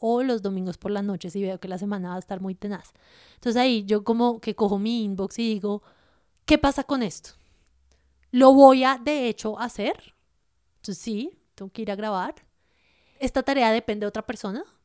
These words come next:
Por ejemplo, ah, po-, yo sí tengo que grabar Expertos de Sillón, pero en realidad tengo que esperar a que Alejo me llame para, <laughs> para verdaderamente ir. Entonces lo voy a poner no en para hacer, sino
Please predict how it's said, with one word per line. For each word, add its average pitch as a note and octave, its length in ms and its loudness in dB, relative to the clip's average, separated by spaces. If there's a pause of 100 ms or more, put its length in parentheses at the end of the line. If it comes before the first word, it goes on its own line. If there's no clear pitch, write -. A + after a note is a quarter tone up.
(160)
Por G#3+ 160 -6
ejemplo, G3+ 480 -4
ah, C4+ 300 0
po-, A3+ 180 -6
yo F4 100 -12
sí D4 180 0
tengo F4+ 140 -6
que F4+ 80 -6
grabar C#4 220 -2
Expertos B3 340 -12
de C4+ 100 -4
Sillón, G3 440 -2
pero A3+ 120 -8
en G#3+ 60 -6
realidad G#3 320 -6
tengo G#3 160 -8
que C#4+ 60 -8
esperar A#3 320 -4
a F#3+ 100 -6
que A#3+ 100 -8
Alejo G3 280 -6
me A3 140 -10
llame F#3+ 260 -8
para, G#3 520 -8 (240)
<laughs> - 240 -20
para C4 280 4
verdaderamente G#3+ 600 0
ir. D#4+ 100 2
Entonces F4+ 220 -2
lo F#4 60 8
voy F#4+ 100 12
a F4 40 6
poner G4 280 0 (600)
no C#4 360 6
en E4 260 0 (140)
para E4 300 4
hacer, E4 480 -2
sino C4+ 560 -4